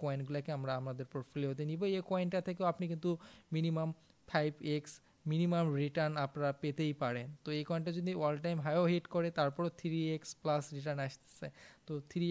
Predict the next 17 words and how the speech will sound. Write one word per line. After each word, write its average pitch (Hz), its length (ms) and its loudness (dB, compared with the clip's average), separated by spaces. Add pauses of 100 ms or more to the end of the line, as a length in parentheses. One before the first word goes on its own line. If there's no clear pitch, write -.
এক্স, 170 140 -6 (100)
ফোর 151 240 2
এক্স, - 120 -8 (100)
ফাইভ 147 240 0
এক্স 170 180 -4 (120)
মিনিমাম 151 320 -2 (140)
তিনশো 151 300 -4
থেকে 151 220 -4 (160)
পাঁচশো 147 340 -4
পার্সেন্ট 165 320 -4 (360)
কয়েনটি 143 320 -4
থেকে 147 140 -2 (120)
রিটার্ন 127 320 -4
পাওয়া 127 180 2 (320)
পসিবিলিটি 127 640 -6 (260)
রয়েছে। 127 500 -4 (560)
এরপরে 190 240 0